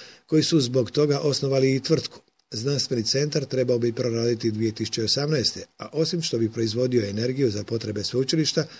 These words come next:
zapošljavao bi mlade osječke stručnjake. Električna energija odlazila bi u mrežu, a toplinska za potrebe buduće industrijske zone.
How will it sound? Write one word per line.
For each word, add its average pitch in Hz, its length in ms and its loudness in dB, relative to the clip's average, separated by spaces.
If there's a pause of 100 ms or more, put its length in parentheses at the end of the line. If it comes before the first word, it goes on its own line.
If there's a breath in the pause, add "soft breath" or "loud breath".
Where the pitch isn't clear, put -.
(160 loud breath)
zapošljavao 151 640 2
bi 127 220 2
mlade 123 560 0
osječke 104 640 -4
stručnjake. - 680 -8 (280)
Električna 139 560 0
energija 139 340 2
odlazila 135 400 4
bi 120 120 2
u 110 60 2
mrežu, 135 420 2
a 143 140 2
toplinska 131 520 0
za 117 140 0
potrebe 123 440 0
buduće 113 440 0
industrijske 110 540 0
zone. 107 320 2